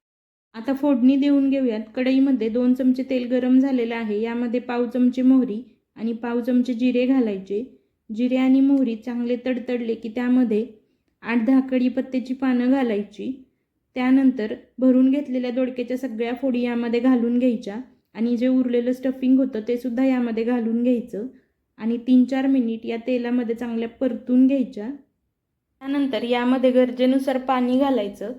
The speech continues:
इथं मी लपथपीत दोडका बनवत आहे. या भाजीचं स्टफिंग बनवण्यासाठी आपण भरपूर असा शेंगदाण्याचा कूट वापरलेला आहे, त्यामुळे शिजल्यानंतर ज्यावेळी ही भाजी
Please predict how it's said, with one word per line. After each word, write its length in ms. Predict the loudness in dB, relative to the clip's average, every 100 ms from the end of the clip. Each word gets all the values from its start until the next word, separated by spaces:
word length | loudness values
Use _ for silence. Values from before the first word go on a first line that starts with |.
| -16 _
इथं 200 | -10 -2
मी 200 | 0 0
लपथपीत 500 | -2 -4 -6 -6 -6 -6 0
दोडका 320 | 0 2 0
बनवत 420 | 2 2 0 -2
आहे. 480 | -2 -4 -8 -12 -14 _ _ _ _ _ _ _
या 80 | -2
भाजीचं 440 | 2 2 0 -2
स्टफिंग 460 | -4 -4 -2 0 2
बनवण्यासाठी 640 | 2 2 2 2 -2 -6 -8
आपण 300 | -6 -4 -2
भरपूर 360 | -2 -4 -4
असा 200 | -4 -2 0
शेंगदाण्याचा 520 | 2 2 0 -4 -6
कूट 260 | -6 -6
वापरलेला 600 | -4 -6 -6 -6 -4 -4
आहे, 260 | -4 -4 -6 -8 _ _ _ _
त्यामुळे 500 | 2 4 4 2 -2 -8 _ _ _ _ -20 _ _
शिजल्यानंतर 680 | -2 0 2 2 2 2 0
ज्यावेळी 500 | -2 0 0 2 2
ही 180 | 2 2
भाजी 340 | 0 0 0